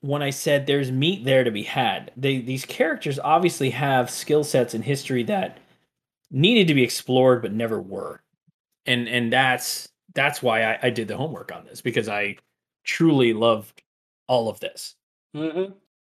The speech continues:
Speaker 1: For me, it was worth it to buy the manga just because it allowed me an opportunity to learn more about these characters. These characters, there is a, there is a good story there. There is a history there, but they didn't,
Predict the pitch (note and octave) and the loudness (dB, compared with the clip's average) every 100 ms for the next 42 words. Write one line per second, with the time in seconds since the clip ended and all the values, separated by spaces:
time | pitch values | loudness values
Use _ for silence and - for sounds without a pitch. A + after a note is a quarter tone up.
0 | _ - _ _ - C3+ C3+ A3 F3 C3 | _ -20 _ _ -6 -2 2 2 4 2
1 | C3 B2+ B2+ C#3+ F#3+ C3+ - A#2 G#2+ G2 | 2 -2 -2 0 0 -2 -2 -4 -4 -6
2 | F#2+ F#2+ B2 F#3 - C#3 C3 C#3 C3+ C3 | -10 -4 -4 -4 -8 -6 -6 -4 -2 0
3 | B2+ A#2 B2+ B2 B2 B2 B2+ B2 B2 C3+ | 0 0 0 6 8 6 4 0 0 2
4 | B2+ B2 C#3 B2+ A#2+ A#2 A#2 A#2+ B2 B2 | 2 2 0 0 2 2 2 2 4 2
5 | A#2+ B2 C3 C3 A#2 A2 G#2+ - G#2+ F#2+ | 0 0 4 4 4 0 -6 -6 -6 -6
6 | - - - A2+ A2 F#3+ F#3 B2+ A#2 G#2+ | -14 -18 -12 -10 0 2 2 0 -4 -4
7 | - - _ _ _ _ D3+ F3+ G#3 C#3 | -14 -20 _ _ _ _ 4 6 4 0
8 | - C3+ D3 B3+ F3+ C3 A#2 - A2 F#2+ | -4 0 2 2 0 -2 -2 -4 -8 -10
9 | F2 G#2 E3+ D#3 C#3+ - A2+ G#2 F#2+ A2+ | -10 -2 0 2 0 0 -6 -8 -8 -2
10 | D#3 E3 G#3+ G#3+ | 2 4 4 2